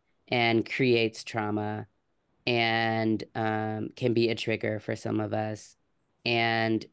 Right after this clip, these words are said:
I think that it thrives in isolation. And so having conversations about imposter syndrome,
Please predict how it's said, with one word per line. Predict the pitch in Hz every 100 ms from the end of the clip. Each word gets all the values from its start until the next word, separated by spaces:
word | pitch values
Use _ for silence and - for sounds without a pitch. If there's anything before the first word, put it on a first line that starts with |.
| _ _
I | 120
think | 120 135 120
that | 120
it | 117 -
thrives | 117 113 113 131 127
in | - 117
isolation. | 107 110 110 85 87 - - - _ _ _ _ -
And | 123 123
so | - 127 120 120 120 - _ _ _
having | - - 135 143 143
conversations | 135 131 123 120 - 104 - 135 139 135 - -
about | 117 - 110 107 107 107 - - _ _ _ _ -
imposter | 127 123 110 101 110
syndrome, | 110 - - - -